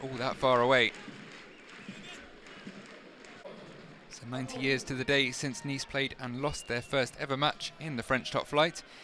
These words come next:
A three two defeat to Nîmois. Not the most promising start here either.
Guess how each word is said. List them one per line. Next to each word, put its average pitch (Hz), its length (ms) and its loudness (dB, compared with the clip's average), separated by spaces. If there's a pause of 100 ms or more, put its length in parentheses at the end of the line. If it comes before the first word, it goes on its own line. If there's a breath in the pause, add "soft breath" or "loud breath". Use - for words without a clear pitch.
(240 loud breath)
A - 20 -14
three - 240 -8
two 107 220 -4
defeat 101 360 -4 (120)
to 107 140 -8 (200)
Nîmois. 117 360 2 (500)
Not 123 120 -6
the 113 80 -4
most 120 240 0
promising 117 340 -2
start 120 380 0
here 127 280 4
either. 127 300 6